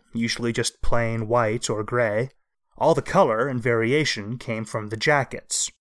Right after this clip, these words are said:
usually made of wool. Even common soldiers' uniform jackets came with a whole spectrum of colored piping and rows of shiny, superfluous buttons and insignia. Some of this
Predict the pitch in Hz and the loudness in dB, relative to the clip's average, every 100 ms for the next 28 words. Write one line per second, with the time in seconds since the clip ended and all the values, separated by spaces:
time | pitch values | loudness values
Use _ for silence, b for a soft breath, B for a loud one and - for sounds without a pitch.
0 | _ 117 110 107 107 104 104 113 143 - | _ -6 -4 -4 -4 -6 -6 0 0 0
1 | - _ _ _ _ _ _ _ 147 143 | -6 _ _ _ _ _ _ _ -2 0
2 | 123 - 151 143 117 - 165 139 113 101 | 0 0 0 0 0 4 4 4 0 -2
3 | 135 131 - 107 107 110 98 - 107 - | 0 0 0 -6 -4 -6 -6 -6 -4 -4
4 | - 135 120 113 117 131 127 - - 147 | -4 -4 -4 -4 -4 -2 0 2 2 0
5 | - 113 104 104 104 110 - - 135 117 | -2 -8 -6 -6 -6 -6 -8 -2 2 2
6 | 113 - 131 123 113 98 98 101 120 110 | -2 -2 0 0 -4 -6 -10 -6 -4 -2
7 | 110 123 151 117 107 107 107 107 104 - | -2 2 4 4 0 -2 -2 -2 -2 0
8 | 131 123 120 113 - - - 135 - 113 | 0 0 -2 0 -2 -2 0 0 0 -4
9 | 110 - - 131 120 101 98 101 110 104 | -4 -2 0 0 -2 -14 -8 -6 -4 -4
10 | 110 147 139 113 98 113 - _ _ _ | 2 4 2 0 -10 -14 -16 _ _ _
11 | _ _ _ _ _ _ _ _ _ _ | _ _ _ _ _ _ _ _ _ _
12 | _ _ _ - 233 214 123 123 | _ _ _ -2 2 2 2 0